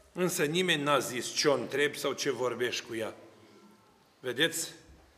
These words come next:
Cine ar ști în clipa aceasta ce gândesc eu cu inima mea sau ce gândiți dumneavoastră cu inima dumneavoastră?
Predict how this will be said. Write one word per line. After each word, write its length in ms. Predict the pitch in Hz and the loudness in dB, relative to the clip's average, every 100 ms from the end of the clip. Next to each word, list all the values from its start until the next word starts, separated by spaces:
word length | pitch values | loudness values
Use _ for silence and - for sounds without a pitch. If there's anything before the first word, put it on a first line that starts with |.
| - | 0
Cine 340 | - 233 202 | 2 4 6
ar 160 | 147 135 | 6 4
ști 600 | - - 208 220 - - - - | 2 6 4 4 -8 -20 -20 -18
în 220 | - 151 139 | -6 -2 0
clipa 480 | - 214 - 156 | 6 6 8 6
aceasta 680 | 131 127 160 185 - 214 202 - - - - - - - | 6 6 4 4 4 0 0 -10 -18 -20 -20 -20 -20 -2
ce 240 | - 233 | 6 8
gândesc 600 | 196 185 156 160 156 131 | 8 6 6 4 4 2
eu 180 | 143 127 | 4 4
cu 180 | 113 131 | 4 0
inima 380 | 131 123 117 | 0 2 2
mea 200 | 110 147 | 2 2
sau 160 | 190 170 | 4 2
ce 160 | - 170 | 2 -2
gândiți 380 | 156 147 160 | -2 -2 -4
dumneavoastră 540 | 135 135 131 147 143 151 | -2 0 2 2 0 -4
cu 160 | 135 | -8
inima 340 | 147 143 135 131 | -8 -8 -4 -6
dumneavoastră? 640 | 127 131 123 104 - - | -6 -8 -8 -8 -14 -16